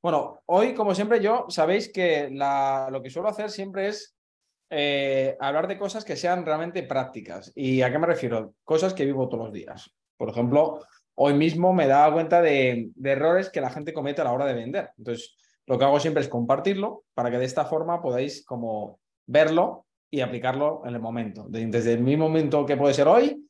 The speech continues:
como puede ser mañana, ya cosas muy sencillas, básicas que parecen, pero que son muy prácticas, ¿vale? Entonces, eh, ¿de qué voy a hablar hoy? Bueno,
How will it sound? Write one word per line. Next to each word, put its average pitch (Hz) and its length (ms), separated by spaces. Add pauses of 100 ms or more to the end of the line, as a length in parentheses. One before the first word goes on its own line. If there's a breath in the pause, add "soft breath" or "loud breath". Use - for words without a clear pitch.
(140)
como 120 180
puede 139 160
ser 143 80
mañana, 143 480
ya 151 420
cosas 160 560
muy 156 240
sencillas, 233 800 (560)
básicas 233 500
que 220 100
parecen, 240 360
pero 160 140
que 135 80
son 165 160
muy 170 140
prácticas, 117 640
¿vale? 135 240
Entonces, 120 480 (240)
eh, 147 320
¿de 170 80
qué 233 100
voy 247 60
a - 20
hablar 185 220
hoy? 107 240 (120)
Bueno, 143 360